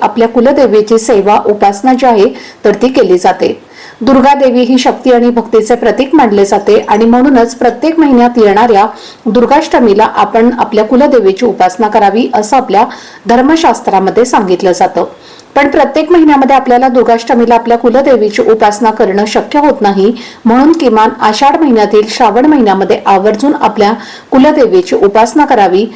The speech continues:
आणि या श्रावण महिन्यातील दुर्गाष्टमीला कुलदेवीची पूजा केल्याने सुख, समृद्धी आणि यश मिळत असते. तसेच आपली अडलेली सर्व कामं देखील पूर्ण होत असतात.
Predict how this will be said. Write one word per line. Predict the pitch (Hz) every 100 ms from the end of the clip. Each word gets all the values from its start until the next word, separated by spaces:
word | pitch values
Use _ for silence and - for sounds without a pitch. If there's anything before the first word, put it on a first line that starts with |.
| - -
आणि | - 226
या | 233 254
श्रावण | 254 277 240 311
महिन्यातील | 349 277 254 269 277
दुर्गाष्टमीला | 240 208 277 - 262 240 226
कुलदेवीची | 226 233 247 220 220 220
पूजा | 247 226 208
केल्याने | 277 285 220 202 202
सुख, | 208 254 254
समृद्धी | 285 277 220 202 190 226
आणि | 208 208
यश | 208 226 240
मिळत | 262 185 185
असते. | 196 - 220 262 - - -
तसेच | 262 262 302
आपली | - 226 220 226
अडलेली | - 202 220 220 240
सर्व | 269 262 311
कामं | 240 190 208
देखील | - 185 254
पूर्ण | 247 190 185
होत | 185 170
असतात. | 185 185 196